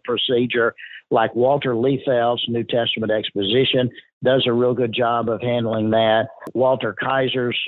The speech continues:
uh, work on, uh, exegetical procedure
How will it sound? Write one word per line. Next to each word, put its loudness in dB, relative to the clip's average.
uh, 0
work 0
on, -2
uh, -2
exegetical 0
procedure -2